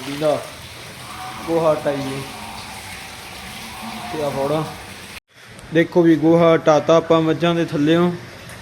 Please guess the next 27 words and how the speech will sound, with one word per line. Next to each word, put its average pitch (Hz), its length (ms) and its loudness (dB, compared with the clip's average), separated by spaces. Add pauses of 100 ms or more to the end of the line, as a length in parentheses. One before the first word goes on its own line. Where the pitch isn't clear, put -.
(520)
ਤੇ 165 100 2
ਆਹ 151 120 8
ਲੈ 156 260 4 (140)
ਘੜਾ 160 160 6
ਬੰਨ੍ਹਤੀ 139 440 2
ਆਪਾਂ 165 240 2
ਮੈਸ 151 260 0
ਕੁੰਡ 143 280 -2 (100)
ਤੇ 170 280 4 (260)
ਪਾਣੀ 151 220 0
ਪੀਣ 156 280 0
ਨੂੰ। 180 160 4
ਹੁਣ - 1900 -10
ਇੱਧਰੋਂ 151 260 4
ਵੀ 160 100 4
ਬਾਰੀ 151 300 4
ਬਾਰੀ, 160 320 4
ਹੁਣ 160 220 -2
ਆਪਾਂ 151 240 0
ਉਹ 160 280 4 (680)
ਦੂਏ 147 220 4
ਪਾਸੇ 147 320 2
ਕੱਟੀਆਂ 151 480 -2
ਵੱਲ 147 220 4
ਵੀ 165 220 2 (580)
ਗੇੜਾ 147 200 2
ਮਾਰੀਏ। 147 560 0